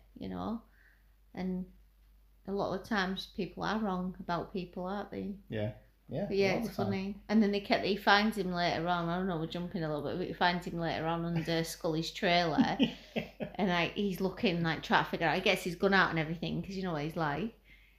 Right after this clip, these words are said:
Speaker 1: And then he comes out, this guy, he's like, "What you doing?"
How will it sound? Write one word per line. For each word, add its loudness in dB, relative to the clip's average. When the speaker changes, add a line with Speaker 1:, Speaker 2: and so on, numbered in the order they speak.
Speaker 1:
And -4
then 0
he 0
comes 0
out, 6
this -6
guy, 2
he's -6
like, -2
"What -4
you -2
doing?" -2